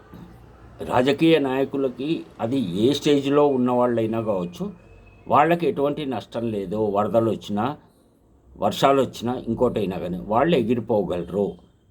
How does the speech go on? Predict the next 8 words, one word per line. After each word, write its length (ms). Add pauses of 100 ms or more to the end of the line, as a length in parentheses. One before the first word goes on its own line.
ప్రజలే 380
ఇబ్బంది 380
పడతారు. 600 (420)
అదే 140
ఒకటి 400
చూసుకోవాల్సినటువంటి 880
అవసరం 400
ఉంది. 240